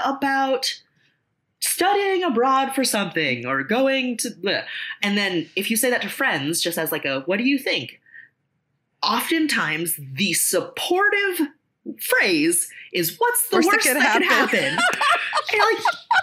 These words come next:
Speaker 1: I know it's supposed to be supportive, but it's sa-, like, when you really, you're like, "That seems not like the greatest thing to say."
Speaker 2: No.
Speaker 1: And we also, when we are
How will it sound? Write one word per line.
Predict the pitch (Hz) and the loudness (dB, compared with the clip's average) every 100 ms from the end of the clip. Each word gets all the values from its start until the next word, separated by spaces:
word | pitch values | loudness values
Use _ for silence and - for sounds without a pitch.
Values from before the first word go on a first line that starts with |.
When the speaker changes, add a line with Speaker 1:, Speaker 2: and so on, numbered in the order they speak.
| 762 - 622 - - - - - | 0 -2 -2 -2 -6 -6 -12 -4
Speaker 1:
I | 480 453 | 0 4
know | 494 539 | 4 4
it's | 539 | 2
supposed | 494 494 494 494 | 0 2 0 2
to | |
be | 392 403 | 0 0
supportive, | 392 339 466 440 | 0 0 0 0
but | 339 | 0
it's | 359 - | 0 0
sa-, | - 311 | 0 0
like, | 269 285 | 0 2
when | 320 | 2
you | 330 | 4
really, | 254 370 220 | 2 0 0
you're | |
like, | 269 226 - _ | -2 -2 -8 _
"That | - - | -4 -2
seems | - - - - - - - _ | -2 -4 -6 -6 -4 -4 -10 _
not | 247 330 508 440 - | -2 0 0 -2 -6
like | 226 220 | -6 -4
the | 233 165 | -4 -4
greatest | 147 214 202 - - | -2 0 2 0 -2
thing | - 453 | 0 2
to | 440 | 4
say." | 453 440 | 4 4
Speaker 2:
No. | 440 440 - - | 2 0 -2 -2
Speaker 1:
And | 277 254 190 | 0 0 2
we | 262 | 0
also, | 277 294 - 311 233 | 2 0 2 0 0
when | 175 226 240 | -2 -2 0
we | 254 | 0
are | 240 220 220 214 | 0 0 -2 -6